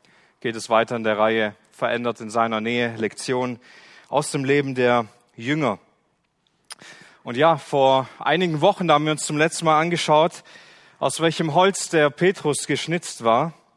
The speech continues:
und haben gesehen, dass er immer einer war, der vorne war.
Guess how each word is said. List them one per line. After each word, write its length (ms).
und 80
haben 140
gesehen, 340
dass 400
er 140
immer 180
einer 300
war, 120
der 120
vorne 420
war. 240